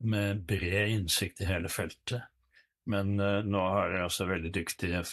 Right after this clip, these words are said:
forskere overtatt hele greia. Dette er folk som har en og to doktorgrader, og som kan dette feltet ut og inn. Og dette er jo et totalt forsømt felt i norsk debatt. Så vi håper jo at, eh,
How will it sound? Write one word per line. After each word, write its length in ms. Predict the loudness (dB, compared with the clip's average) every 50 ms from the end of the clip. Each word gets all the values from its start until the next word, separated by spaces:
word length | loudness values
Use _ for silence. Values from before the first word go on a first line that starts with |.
| -12 _ -12 _ -4
forskere 340 | -4 -4 -4 -4 -2 -2 0
overtatt 540 | 0 0 0 0 0 -2 -2 -2 -2 -2 -2
hele 160 | -2 0 2
greia. 240 | 2 2 2 2 2 2
Dette 260 | 0 0 0 0 0
er 140 | 0 0 0
folk 260 | -2 -4 -6 -6 -6
som 140 | -4 -2 0
har 180 | 0 0 0 -2
en 380 | -2 -2 -2 -2 0 0 -2
og 60 | -2 -2
to 140 | -2 -4 -2 -4
doktorgrader, 640 | -4 -6 -6 -6 -4 -2 -2 -2 0 0 0 2
og 320 | 2 0 0 -2 -6 _ _ -20 _ -20 -20 -20 -18 -12 -6
som 160 | -2 0 0 0
kan 300 | 2 0 0 2 2 2
dette 240 | 2 0 0 -2 -4
feltet 400 | -2 -2 -4 -4 -4 -6 -4 -2
ut 240 | -4 -4 -2 -2
og 80 | -2 0
inn. 160 | 0 -2 -2 -4 _ _ _ _ _ _ -20 -20 -20 -20 -20 -20 -20 _ _ -6
Og 160 | -2 0 2 2
dette 320 | 2 0 0 0 0 2
er 300 | 2 4 2 2 2 2
jo 80 | 2 0
et 80 | 0 -2 _ _ _
totalt 560 | -4 -2 -2 0 0 2 2 2 2 0 -2 -4
forsømt 540 | -4 -2 0 0 -2 -2 -4 -8 -12 -12 -6 -4
felt 340 | -4 -4 -4 -6 _ -8 -4
i 60 | -2
norsk 300 | 0 0 0 -2 -4 -8 -8
debatt. 440 | -8 -8 -8 -10 _ _ -20 -20 -20 -20 -20 _ _ _ _ _ _ _ _ _ _ -20 -20 _ _
Så 240 | -14 -12 -10 -8 -4
vi 140 | 0 0 0 0
håper 520 | 0 2 2 2 2 0 -2 -2 0 2
jo 140 | 2 4 2 2
at, 400 | 0 0 -2 _ _ -4 -2 0
eh, 200 | 0 0 0